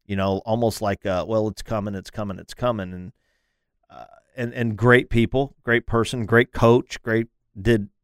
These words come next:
you know, just all this stuff. But there was a certain amount of frustration there with him, and I watched it unfold, and I always thought, "Man, that's, that, that's gotta be a really hard thing." And then I started thinking about it, and there, there were a lot of people I knew that were involved in this great game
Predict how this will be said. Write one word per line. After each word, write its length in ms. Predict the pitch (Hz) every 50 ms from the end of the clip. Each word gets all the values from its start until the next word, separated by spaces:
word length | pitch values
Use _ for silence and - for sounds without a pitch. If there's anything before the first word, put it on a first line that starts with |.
| _ _ _ -
you 100 | 120 117
know, 80 | 101
just 260 | 95 90 110 110 - - _ -
all 160 | 120 117 110
this 160 | 104 104 101
stuff. 240 | - - 143 127 - _ _ _ _ _ _ -
But 80 | 135
there 140 | - 196 226
was 240 | 220 226 - 254 220
a 60 | 320
certain 300 | - - - 113 113 113
amount 240 | 117 110 104 98 95
of 60 | 90
frustration 640 | - - 101 92 - - - 95 95 95 - 98 92
there 160 | 90 90 92
with 160 | 92 92 92
him, 160 | - 110 104 98
and 100 | 98 98
I 60 | 101
watched 480 | 107 104 113 131 151 170 170 - -
it 160 | - 90 85 - _
unfold, 640 | - 110 98 98 - - 147 160 165 123 104 98 - _ _ _ _ _ _ _ _
and 120 | - 107 104
I 80 | 104
always 320 | 117 131 151 147 135 - -
thought, 260 | 135 131 120 110 -
"Man, 220 | 120 123 120 110
that's, 280 | 107 110 107 - - - - _ -
that, 240 | 120 117 113 - -
that's 240 | 127 120 127 -
gotta 220 | - - 143 143 147
be 120 | 131 127
a 60 | 117
really 300 | 104 92 90 90 95 98
hard 280 | 95 101 98 101 98 -
thing." 220 | - 156 160 139
And 100 | 120 113
then 80 | 135 160
I 100 | 180 196
started 300 | - - 147 123 113 -
thinking 280 | - 117 104 - 110 107
about 260 | 101 101 101 113 131
it, 140 | 151 - 123
and 140 | 110 98 - _ _ _ _ _ _ _ _ _ _ _ _ _ _ -
there, 300 | 123 123 139 156 165 160
there 180 | 131 135 139
were 140 | 135 135 131
a 80 | 131 127
lot 300 | 131 131 131 156 180 233
of 100 | 269 -
people 340 | - 127 113 - 113 104
I 140 | 101 95 95
knew 240 | 92 95 95 92 92
that 180 | 90 95 90 -
were 120 | 98 98
involved 420 | 95 98 98 98 95 95 95 80
in 80 | 90 92
this 180 | 92 95 92 -
great 280 | - 104 113 143 143
game 360 | - 113 104 95 90 98 101